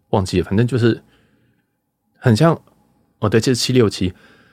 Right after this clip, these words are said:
全世界还在用七六七的应该就是达美跟日航吧，然后日航还不，很不要脸的把它全部拿来飞台北，哦，就是跟国内线。呃，但不管这个，呃，达美航空它要买这个新的二十架三五零一千，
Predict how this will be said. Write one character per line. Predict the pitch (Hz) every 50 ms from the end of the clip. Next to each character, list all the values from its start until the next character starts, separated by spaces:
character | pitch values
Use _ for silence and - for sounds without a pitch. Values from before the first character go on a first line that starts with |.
| _ _ _ _ _ _ _ _ _ _
全 | - - 156 160
世 | 160 202
界 | 185 220
还 | 170 120 120
在 | 123 156
用 | 165 156
七 | 143 - 156
六 | 151 160 143
七 | 131 - 139
的 | 127
应 | 123 120
该 | 117 131 127
就 | - 135 131
是 | - - 127 110 104
达 | 107 - 98 92 101
美 | 113 117 95 80 76 - _ _ _ _ _ _ _ _ _ _ _ -
跟 | - 117 107 104 101 101 104 107 107 - - - _ -
日 | - 120
航 | 98 80 - -
吧， | - - - - _ _ _ _ _ -
然 | - 98 101
后 | 123
日 | 131
航 | 104 101 98
还 | 95 95
不， | 87 - 98 - -
很 | - - - 90 90
不 | 101
要 | 101 107
脸 | 113 98 85
的 | 82
把 | 85 85 82
它 | 90
全 | 87 - -
部 | 92 90
拿 | 82
来 | 82 80
飞 | - 87
台 | 85 - - - -
北， | - - - _ _ -
哦， | - - -
就 | - - 98
是 | 95 95 90 - _ _ - _ _ -
跟 | - 104
国 | 104 - 90
内 | 87 85
线。 | 87 - - - - - - - _ _ -
呃， | 110
但 | 110 135 123
不 | 120 120
管 | 110 - -
这 | 92 -
个， | 107 110 92 - - - - - _ _ _ _ _
呃， | - 101 101
达 | - 117
美 | 135 123
航 | 110 104
空 | 101 107 110 110 -
它 | - - 117
要 | 117 107
买 | 98 82 85
这 | 101
个 | 98 101
新 | - - 120 120
的 | 113 -
二 | 127
十 | 113 - 95
架 | - 104 98 90 -
三 | - - 117 113
五 | 101
零 | 87 80 82 - -
一 | 120
千， | 113 - 117 101 101